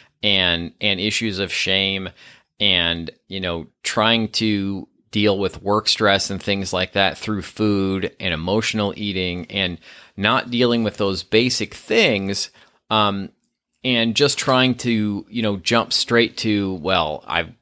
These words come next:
gotta do the exercise and I've gotta go on this specific meal plan," and I'm not really dealing with the things at the bottom of the pyramid before I'm trying to deal with the things that are higher up.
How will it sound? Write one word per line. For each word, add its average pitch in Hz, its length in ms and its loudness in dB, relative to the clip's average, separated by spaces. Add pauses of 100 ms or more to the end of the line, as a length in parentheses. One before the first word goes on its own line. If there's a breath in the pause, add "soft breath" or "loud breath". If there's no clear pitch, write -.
(180)
gotta 78 280 0
do 98 160 -2
the 131 160 2
exercise 95 720 0
and 85 100 -4
I've 78 200 -4
gotta 85 220 0
go 98 220 2
on 113 280 4
this 117 140 0
specific 117 580 -2
meal 156 260 -2
plan," 85 480 0
and 101 220 0
I'm 95 200 2
not 101 380 2
really 95 400 0
dealing 98 380 0
with 90 160 -2
the 95 100 0
things 101 320 0
at 85 80 2
the 90 80 0
bottom 90 420 2
of 82 140 -2
the 82 80 -6
pyramid 85 580 -2
before 90 480 2
I'm 87 140 2
trying 87 400 -2
to 82 120 -8
deal 85 300 0
with 82 220 -4
the 82 80 -6
things 80 420 -4
that 82 160 -4
are 76 80 0
higher 78 380 0
up. 73 180 2